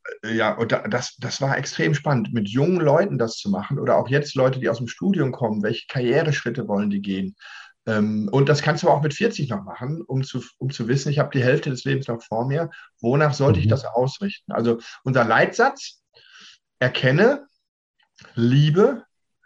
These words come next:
Speaker 1: und lebe deine
Speaker 2: Mhm.
Speaker 1: Motive.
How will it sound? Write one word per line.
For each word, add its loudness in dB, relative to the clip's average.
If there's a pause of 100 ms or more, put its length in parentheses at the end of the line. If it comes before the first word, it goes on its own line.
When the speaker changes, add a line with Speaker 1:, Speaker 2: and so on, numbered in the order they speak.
(200)
Speaker 1:
und 2
lebe 0 (640)
deine 2
Speaker 2:
Mhm. 8
Speaker 1:
Motive. 8